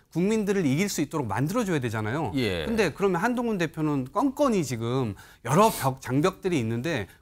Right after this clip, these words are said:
Speaker 1: 국민들께서도 의문을 갖고 계시잖아요. 한동훈 대표가 진짜 리더십 갖고 있는 거 맞아? 결정 권한 갖고 있는 거 맞아?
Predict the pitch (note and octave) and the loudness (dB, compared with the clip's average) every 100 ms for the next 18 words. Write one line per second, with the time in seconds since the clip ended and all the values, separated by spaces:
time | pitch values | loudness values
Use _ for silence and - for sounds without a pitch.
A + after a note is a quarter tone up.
0 | - F3+ C#4 C#4 B3 A#3+ A3 D#3 F3+ A3 | -2 2 4 2 0 -2 2 2 4 2
1 | C#3 A2 F#3+ D3+ - G#2+ F2 - - - | -2 -4 -2 -2 0 -2 -4 -10 -20 -2
2 | C4 C4+ C4 G#3+ G3+ F#3+ G3 - D#3 G3 | 2 2 2 0 -2 -2 0 0 0 2
3 | D3 F3+ D#3 - - D#3 D#3+ D#3+ A#2 A2+ | 2 0 -4 -8 -6 0 0 2 2 2
4 | G3 - - - D3 G#3 G3+ E3+ D#3 B2+ | 0 -4 -18 -2 0 2 4 4 2 -2
5 | E3+ D#3+ D#3+ A2+ G#2+ F#3+ B3 | 0 0 0 0 2 2 2